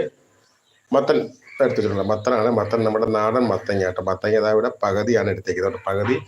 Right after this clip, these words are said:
ഇതാ ഇവിടെ എടുത്തിട്ടുണ്ട്. ഓക്കെ ഫ്രണ്ട്സ്, അതേ കണക്ക് തന്നെ ഇതാ ഇവിടെ വരുമ്പോഴത്തേക്ക് ഇവിടെ ചെറുപയർ എടുത്തിട്ടുണ്ട്. ഓക്കെ, ചെറുപയറാണ്. പിന്നെ അതിനൊക്കെ തന്നെ ഉള്ളി, ഉള്ളി ഇതാ ഒരു ഇത്ര കേട്ടോ. ആ, മൂന്ന്, രണ്ടും, അഞ്ചും, ആറ്, ഏഴ്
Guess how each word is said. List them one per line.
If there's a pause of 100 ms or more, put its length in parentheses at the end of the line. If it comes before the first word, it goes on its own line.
(300)
ഇതാ
ഇവിടെ
എടുത്തിട്ടുണ്ട്. (180)
ഓക്കെ
ഫ്രണ്ട്സ്,
അതേ
കണക്ക്
തന്നെ
ഇതാ
ഇവിടെ
വരുമ്പോഴത്തേക്ക്
ഇവിടെ (140)
ചെറുപയർ
എടുത്തിട്ടുണ്ട്.
ഓക്കെ,
ചെറുപയറാണ്. (420)
പിന്നെ
അതിനൊക്കെ
തന്നെ (140)
ഉള്ളി, (340)
ഉള്ളി
ഇതാ
ഒരു
ഇത്ര (100)
കേട്ടോ. (600)
ആ, (520)
മൂന്ന്, (140)
രണ്ടും,
അഞ്ചും, (100)
ആറ്, (200)
ഏഴ്